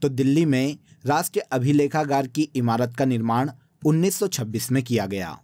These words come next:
इस इमारत का डिजाइन उस वक्त एडविन लुटियस के द्वारा बनाया गया था।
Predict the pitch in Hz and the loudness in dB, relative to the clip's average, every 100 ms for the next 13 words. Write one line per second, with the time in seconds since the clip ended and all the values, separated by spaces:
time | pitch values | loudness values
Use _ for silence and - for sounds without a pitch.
0 | _ _ - 135 135 127 123 135 - 139 | _ _ -2 -2 2 2 2 0 -2 0
1 | 127 123 139 202 - _ _ 156 151 165 | 0 0 0 -2 -8 _ _ -2 0 0
2 | 170 - - 123 127 131 170 147 131 127 | -2 -4 -6 -2 0 0 2 2 2 0
3 | 135 - 135 123 127 120 113 123 127 131 | -2 -2 -2 0 0 0 0 0 0 0
4 | 123 135 | 0 -2